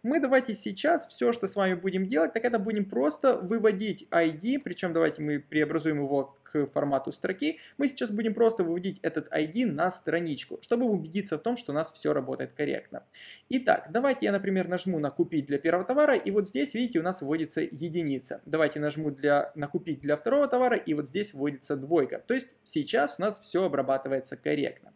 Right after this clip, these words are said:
Следующее, что нам необходимо сделать, это скопировать код из официальной документации. Здесь давайте вот прямо вот так вот всё это скопируем с вами и просто где-нибудь вот здесь вставим. Что здесь происходит? Здесь мы с вами создаём объект на основе класса A P I, который ранее мы здесь подключали.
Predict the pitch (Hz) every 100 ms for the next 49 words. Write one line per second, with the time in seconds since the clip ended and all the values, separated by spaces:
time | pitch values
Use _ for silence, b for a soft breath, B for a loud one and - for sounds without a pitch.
0 | _ _ - 269 269 247 233 220 226 214
1 | 196 202 196 196 208 294 247 196 190 196
2 | 196 190 160 - 254 262 - 220 180 156
3 | - 160 165 143 147 156 156 147 135 -
4 | - - B B B 156 190 311 269 220
5 | 202 180 - 180 170 160 147 135 - 160
6 | 151 - - 240 285 294 262 254 247 233
7 | 208 - 240 233 190 196 143 139 156 139
8 | 135 131 - 147 147 - _ - 160 131
9 | - - B B - - 311 151 202 -
10 | 165 165 - - - - - 135 254 320
11 | 247 247 240 226 202 - - - 196 185
12 | 220 196 - 156 131 131 131 165 185 208
13 | 170 160 151 - - 185 - - 143 -
14 | 165 147 139 143 135 131 135 135 139 135
15 | - 127 - - - - - 160 240